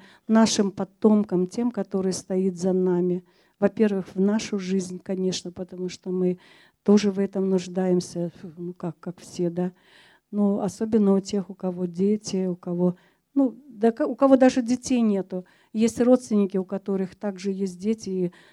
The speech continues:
наши сердца также переживают за наших родных и близких. Но, э, теперь, э, м, как получить освобождение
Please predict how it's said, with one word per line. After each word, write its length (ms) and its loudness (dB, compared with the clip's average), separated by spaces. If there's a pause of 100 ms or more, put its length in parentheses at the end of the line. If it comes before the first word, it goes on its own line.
(120)
наши 260 -2
сердца 460 -4
также 380 -2
переживают 760 -2 (280)
за 200 0
наших 420 0
родных 420 -4
и 40 -2
близких. 680 -6 (2000)
Но, 540 10
э, 140 0
теперь, 520 6
э, 60 -2
м, 760 0 (120)
как 260 2
получить 600 8
освобождение 1160 2